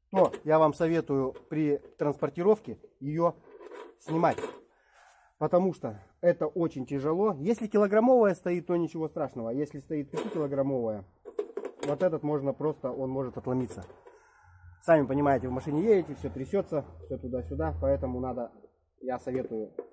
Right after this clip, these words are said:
снимать. Так, сейчас я поставлю поближе камеру и объясню про сам механизм и про всё остальное.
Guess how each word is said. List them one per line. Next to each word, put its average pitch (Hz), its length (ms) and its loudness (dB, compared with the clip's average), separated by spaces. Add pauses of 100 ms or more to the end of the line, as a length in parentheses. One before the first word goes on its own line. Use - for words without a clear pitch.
(100)
снимать. 123 280 -2 (1000)
Так, 139 160 0
сейчас 170 300 0
я 160 60 0
поставлю 160 380 2
поближе 160 360 -2
камеру 143 360 2 (340)
и 147 140 -4
объясню 147 360 -2
про 135 160 -4
сам 135 240 -4
механизм 135 480 -4
и 110 260 -12
про 107 440 -8
всё 117 120 -8
остальное. 95 400 -12